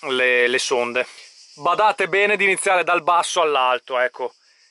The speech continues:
Perché? Perché ognuna delle due sonde va prima collegata e poi impostata e configurata dal telefono tramite app che tra poco vi mostro. Qui ho pulito l'area con, eh, un po' di spray detergente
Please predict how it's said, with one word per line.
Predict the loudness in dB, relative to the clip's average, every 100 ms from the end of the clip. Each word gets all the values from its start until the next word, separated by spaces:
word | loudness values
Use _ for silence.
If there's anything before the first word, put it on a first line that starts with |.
| _
Perché? | -6 -4 -4 0 0
Perché | 0 -4 -2 0
ognuna | 0 2 0 2
delle | 2
due | 2 2
sonde | 2 2 2 2
va | 0 0
prima | 0 0 0 0
collegata | 2 0 2 0 0 0 0 -2 -2
e | -4
poi | -4 0 2 2 2 0 _ _ _ _
impostata | -6 -4 -2 -2 -2 -2 0 0 0 -2
e |
configurata | -2 -4 -4 -4 0 2 2 0 0 -2
dal | -2 -2 -2
telefono | 0 2 2 0 -4 -2 -4 -6 _ _ _ -20 -20 -20 -20 -6
tramite | 0 0 0 -2 0 0 -2
app | -4 -2 -2 -4 -4 -2
che | -2
tra | -2 -2
poco | -2 -2
vi | -4
mostro. | -4 0 0 -2 0 -2 -2 -20 -14
Qui | -4 0
ho | 2
pulito | 2 0 0 2 4
l'area | 4 4 4 2 2
con, | -2 -4 -4
eh, | -4 -2 -2 -2 -6
un | -10 -16 -6
po' | 0 0
di | 0
spray | -4 0 4 4 4 0
detergente | 0 0 0 -2 0 2 2 2 2